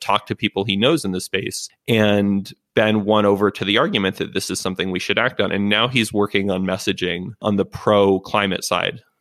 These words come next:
of the conversation. Another person who it just blows my mind and makes me filled with gratitude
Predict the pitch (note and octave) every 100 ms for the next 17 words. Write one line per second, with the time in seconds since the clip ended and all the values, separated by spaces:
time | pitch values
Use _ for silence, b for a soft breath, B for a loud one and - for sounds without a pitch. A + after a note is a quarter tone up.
0 | - G2+ G2 - F#2+ F#2 - - - -
1 | A2+ A#2 B2 C3 C3+ B2+ B2+ A#2+ A2 G#2
2 | A2 G#2+ G2+ G2+ - - G#2+ - _ A#2+
3 | G#2+ G#2 G2+ A2 D3 C3+ G#2+ G2 G2+ G2+
4 | F#2 - F#2 - G2 F#2 - G#2+ G2 G#2
5 | - - -